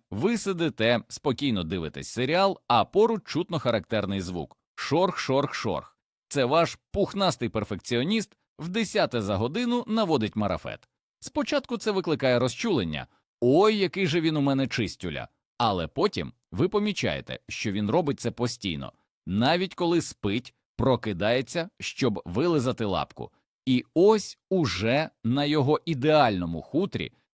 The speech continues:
з'являються дивні залисини. Думаєте, він просто дуже охайний?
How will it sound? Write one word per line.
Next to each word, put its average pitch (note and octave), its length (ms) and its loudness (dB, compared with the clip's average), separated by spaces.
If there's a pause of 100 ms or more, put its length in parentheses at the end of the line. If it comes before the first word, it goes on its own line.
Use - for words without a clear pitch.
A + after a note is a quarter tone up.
з'являються B2+ 880 0
дивні A#2+ 460 0
залисини. A2 760 -2 (120)
Думаєте, G#3+ 440 -2
він G3+ 180 -2
просто F#3+ 360 -4
дуже C#3+ 220 -2
охайний? C#2 680 -4